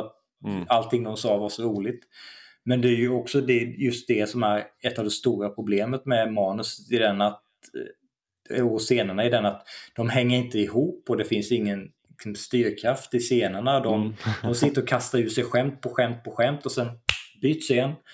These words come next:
Speaker 1: Och
Speaker 2: Mm.
Speaker 1: skämt på skämt på skämt på skämt. Byts scen. Så bara, ah, okej, men, eh, liksom, vad ska jag få ut av det här? Så här pubertal humor, att de liksom skjuter spöken i skrevet och,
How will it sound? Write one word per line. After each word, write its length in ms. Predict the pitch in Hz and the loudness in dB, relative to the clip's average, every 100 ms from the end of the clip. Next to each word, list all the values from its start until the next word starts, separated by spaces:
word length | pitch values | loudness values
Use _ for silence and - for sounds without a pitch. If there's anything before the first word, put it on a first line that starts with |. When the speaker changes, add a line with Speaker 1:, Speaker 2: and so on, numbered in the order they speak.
| - - _ - | -20 -20 _ -2
Speaker 1:
Och 300 | 131 135 - | 0 0 -4
Speaker 2:
Mm. 160 | 92 | -2
Speaker 1:
skämt 240 | 87 131 135 | 0 0 -2
på 80 | - | -2
skämt 260 | 123 123 | -2 0
på 80 | 117 | -2
skämt 220 | 127 127 | -2 -2
på 80 | - | -2
skämt. 240 | 123 156 160 _ _ _ _ - | -2 -2 -6 _ _ _ _ 0
Byts 260 | 165 - | 0 2
scen. 200 | 135 139 - - | 0 0 -4 -10
Så 120 | - | -4
bara, 200 | 123 - - | -2 -2 0
ah, 220 | 113 104 | 0 0
okej, 360 | - 120 143 196 | 0 2 2 -2
men, 320 | 120 120 120 | 0 2 2
eh, 220 | 117 110 107 101 76 | 2 0 -2 -8 -14
liksom, 260 | - 123 107 | -12 -10 -4
vad 140 | 107 | -2
ska 100 | - | 0
jag 80 | 120 | -2
få 160 | 117 110 | -2 -4
ut 140 | 107 | -2
av 100 | 156 139 | -2 -2
det 40 | |
här? 180 | 131 135 139 - - - - _ - | -4 -6 -12 -20 -20 -20 -20 _ 0
Så 100 | 131 | 2
här 160 | 123 - | 2 2
pubertal 540 | 143 127 135 135 117 | 2 2 2 2 4
humor, 520 | 120 127 117 135 139 | 4 2 2 2 2
att 100 | 127 | 2
de 180 | 123 120 | 0 -2
liksom 260 | 113 120 120 | -2 -6 0
skjuter 480 | 127 117 - 117 113 | 2 2 -2 -2 -2
spöken 1040 | - - - 131 107 - - 110 107 117 | -6 -10 0 2 2 -2 -4 0 0 -2
i 200 | 113 113 | -2 -2
skrevet 880 | 113 123 113 120 110 113 117 - - | -2 0 2 2 2 0 -2 -8 0
och, 300 | 110 107 | 0 2